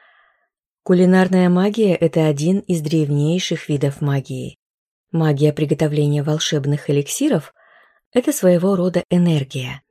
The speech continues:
манипуляции с которой позволяют не просто приготовить напиток, а вложить в него определенный посыл, намерение. Например, сделать так, чтобы выпивший эликсир почувствовал себя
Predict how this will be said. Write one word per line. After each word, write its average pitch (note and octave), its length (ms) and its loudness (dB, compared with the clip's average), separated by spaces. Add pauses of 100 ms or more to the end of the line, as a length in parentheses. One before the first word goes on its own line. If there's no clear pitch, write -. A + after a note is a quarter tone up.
(140)
манипуляции E3 680 2
с D#3+ 80 -4
которой C4 400 0
позволяют F#3 680 0
не F#3 160 2
просто D3 360 -4
приготовить G3 540 -2
напиток, D3 520 -4 (360)
а D#3+ 100 -2
вложить D#3 380 2
в B3 80 -2
него A#3 380 2
определенный F3 680 2
посыл, F3+ 480 -6 (280)
намерение. C#3 800 0 (720)
Например, F3+ 440 2 (240)
сделать F3 420 2
так, D#4+ 200 0
чтобы E3 320 2
выпивший D#3 640 0
эликсир D3 460 -2
почувствовал D#3+ 600 -4
себя E3 400 -2